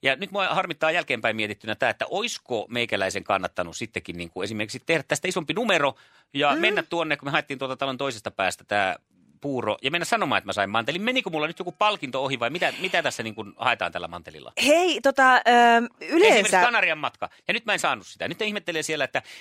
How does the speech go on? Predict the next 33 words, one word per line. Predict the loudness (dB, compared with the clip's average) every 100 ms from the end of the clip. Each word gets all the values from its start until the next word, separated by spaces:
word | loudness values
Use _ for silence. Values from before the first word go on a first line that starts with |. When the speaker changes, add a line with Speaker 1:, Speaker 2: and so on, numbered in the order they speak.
| -6 -2
Speaker 1:
ei | -2
kukaan | 0 2 0 -2
ilmoittautunut | -8 -6 -2 -4 -4 -10
manteliin. | -10 -12 -16 -6
Speaker 2:
Näinä | 0 2
ilmastoaikoina | 2 0 2 4 4 2 0
kukaan | 0 -4 2 2 2
ei | 0 0 0
enää | 2 2
lähde | 0 0
Kanarialle. | 0 2 2 4 4 4
Speaker 1:
Ei, | 4 2
Speaker 2:
Että |
Speaker 1:
parempi | 2 2
Speaker 2:
sitä | 2 0
Speaker 1:
ostaa | -2 -4
kotiin | -4 -4
ilmalämpöpumppu | -4 -4 -4 -6 -10 -14 -8
ja | -4
olla | -4 -2
vaan | 0 2
lämpimässä | 2 2 -2 -4
tunnelmassa. | -8 -8 -6 -6 -8 -14 _
Speaker 2:
<laughs> |
Mutta | 2 4 4 _ 2 2
siis | -2 -4 0
manteli | 2 2 2 2
joulupuurosta | 4 6 4 2 0 0 0
saattaa | 2 2 2 0 2
naimattomalle | 2 2 2 0 0 0
tietää | 2 2 2 0 2
häitä. | 4 4 0 -6 -8 _ _ _ -2
Speaker 1:
Eikä. | 0 2 -2